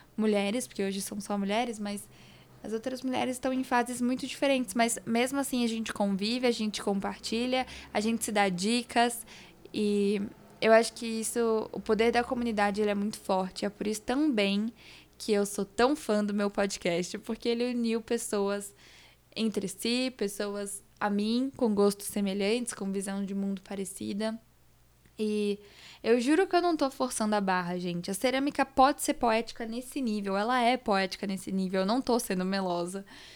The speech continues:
E por isso que é algo tão transformador e algo que eu tenho tanto ciúme. Nossa,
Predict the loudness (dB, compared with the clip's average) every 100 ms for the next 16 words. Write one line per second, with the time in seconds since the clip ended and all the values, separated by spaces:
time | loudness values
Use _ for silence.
0 | -20 -20 -14 -6 -4 -2 -4 -8 -16 _
1 | -20 _ -2 -2 -2 -2 0 0 -2 -2
2 | -2 -4 -6 -4 0 0 0 -2 0 0
3 | 0 0 -4 -6 -4 -4 -6 -6 -8 -10
4 | _ 0 2 4 4 2 0 -2 0 0
5 | 2 4 4 0 -2 -6 -10 -18 -20 -20
6 | -20 -20 _ _ _ -4 -2 -2 -4 -14